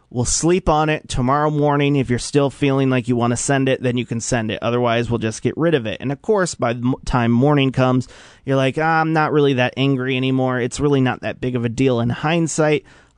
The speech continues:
I won't use the letter." I think that's what Twitter's trying to do, but the problem is, is putting one block in front of you is just gonna make people ignore it. So you're not really going to be stopping the people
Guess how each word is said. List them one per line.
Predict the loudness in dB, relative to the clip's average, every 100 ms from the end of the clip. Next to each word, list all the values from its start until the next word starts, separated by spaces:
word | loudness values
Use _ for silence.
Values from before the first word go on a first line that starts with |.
| _
I | 0 2
won't | 2 2
use | 0 0
the | 0 0
letter." | 2 0 -2
I | -4
think | -2 -4 0
that's | -2 0
what | -4
Twitter's | 0 2 4 2
trying | -2 -2 0 2 0
to | 0
do, | 2 2 -2 -8 -20 -6 -4
but | -2
the | 0
problem | 2 2 2 0
is, | 0 0
is | -4 -6 -14 -2 2
putting | 2 4 4
one | 4 2
block | 0 0 0 0
in | -2
front | 0 0 0
of | 2
you | 2 0 -2
is | -4 0
just | 0 2
gonna | 0
make | 0 0
people | 0 2 0
ignore | 0 0 2 0
it. | -4 -10
So | -2 2 2
you're | 0 0
not | 0 -2 -2
really | -2 -2 -2
going | -2 -2
to | -4
be | -4
stopping | -4 -2 -2 -2 -2 -2
the |
people | -4 -6 -6 -4 -6